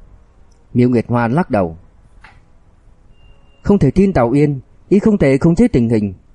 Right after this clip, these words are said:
Cao Đông không ở đây mà không khống chế được cục diện, tôi thấy nên tìm biện pháp khác." "Chúng ta không thể khống chế được vận mệnh,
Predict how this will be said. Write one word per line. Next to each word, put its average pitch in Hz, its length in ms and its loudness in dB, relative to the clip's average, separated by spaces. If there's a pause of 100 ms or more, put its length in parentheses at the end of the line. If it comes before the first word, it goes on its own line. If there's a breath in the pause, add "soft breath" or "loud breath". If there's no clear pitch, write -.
(360)
Cao 190 140 2
Đông 196 160 0
không 208 180 2
ở 185 100 2
đây 175 200 2
mà 135 240 0
không 170 240 0
khống 170 180 0
chế 233 140 2
được 175 140 -2
cục 113 160 -2
diện, 101 280 -2 (280)
tôi 131 140 2
thấy - 140 2
nên 190 180 0
tìm 143 220 2
biện 127 140 2
pháp 165 160 -2
khác." 202 200 -4 (1900 soft breath)
"Chúng 156 180 0
ta 151 160 -2
không 143 180 0
thể 110 200 -2
khống 143 180 0
chế 240 160 0
được 143 140 0
vận 110 140 -2
mệnh, 101 240 -2